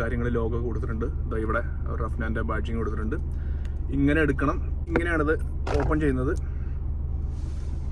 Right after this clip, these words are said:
കണ്ടില്ലേ, ഒരു പ്രത്യേകതരം,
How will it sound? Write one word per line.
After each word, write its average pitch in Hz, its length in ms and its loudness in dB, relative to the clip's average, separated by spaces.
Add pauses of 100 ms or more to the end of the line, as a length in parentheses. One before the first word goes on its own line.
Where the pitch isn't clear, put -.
(260)
കണ്ടില്ലേ, 135 280 2
ഒരു 160 100 2 (1120)
പ്രത്യേകതരം, 175 560 4